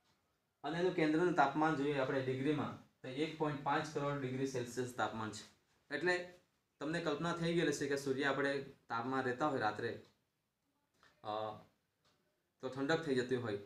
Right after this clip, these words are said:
અને દિવસ જોઈએ આપણે તો પ્રકાશ દેખાતો હોય છે. અ, જે રીતે આપણે જોઈએ કે વેરાન વિસ્તારમાં, રણ વિસ્તારમાં જોઈએ કે સીધા કિરણ આપણને પડે છે કોઈ પણ ધરતીના અંદર, કે બપોરના બાર વાગ્યા હોય, દોઢ વાગ્યા હોય તો આપણે, અ, તાપથી તમે અકળાઈ જતા હોય છે.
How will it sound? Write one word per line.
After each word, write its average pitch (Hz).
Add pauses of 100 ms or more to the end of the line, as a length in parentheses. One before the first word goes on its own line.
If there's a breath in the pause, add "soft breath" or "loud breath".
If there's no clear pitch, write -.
(340 soft breath)
અને 131
દિવસ 139
જોઈએ 131
આપણે 127
તો 117
પ્રકાશ 127
દેખાતો 110
હોય 98
છે. - (500 soft breath)
અ, 120
જે 151
રીતે 170
આપણે 143
જોઈએ 156 (340)
કે 123
વેરાન 127
વિસ્તારમાં, 120
રણ 120
વિસ્તારમાં 120
જોઈએ 131
કે 107
સીધા 127
કિરણ 123
આપણને 117
પડે 117
છે - (480)
કોઈ 143
પણ 139
ધરતીના 120
અંદર, 117 (400 soft breath)
કે 117 (140)
બપોરના 123
બાર 117
વાગ્યા 110
હોય, 113
દોઢ 113
વાગ્યા 107
હોય 107
તો -
આપણે, 113 (300 loud breath)
અ, 110 (720)
તાપથી 123
તમે 123
અકળાઈ 120
જતા 107
હોય 101
છે. -